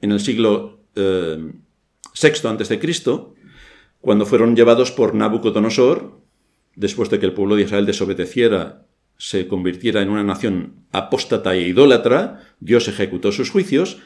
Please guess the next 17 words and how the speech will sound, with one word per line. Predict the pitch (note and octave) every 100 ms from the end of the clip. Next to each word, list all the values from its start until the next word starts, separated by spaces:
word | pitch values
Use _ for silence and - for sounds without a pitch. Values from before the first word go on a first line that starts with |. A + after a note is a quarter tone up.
| - -
a | G2
través | F2+ F2 A2+
de | A2 G#2
quien | G2 A2+ A2+ - -
Dios | A2+ A2+
mismo | C3+ C3 G#2+
llama | A2+ G#2 F2+ - - -
mi | C3
siervo, | B2+ G3 G#3 B2+ D#3 - -
que | G2+
fue | G#2 A2
Nabucodonosor. | G#2 G2+ F2+ E2 - E2 - _ _ _ - _
Los | A2 G#2+
arrancó | G#2+ G#2+ A2 B2 B2+
de |
su | A#2 C#3+
tierra | G#3+ F3+ E3+ A#3+